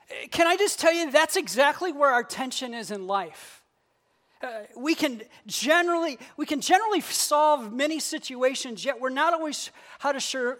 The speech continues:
solve all the situations for all of our life and all the circumstances of our lives.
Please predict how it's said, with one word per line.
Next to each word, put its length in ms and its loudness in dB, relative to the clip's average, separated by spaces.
solve 460 6
all 260 8
the 140 -2
situations 880 -6
for 320 -4
all 320 8
of 100 6
our 160 6
life 400 2
and 100 -12
all 280 0
the 80 -6
circumstances 880 -12
of 140 -12
our 100 -12
lives. 460 -20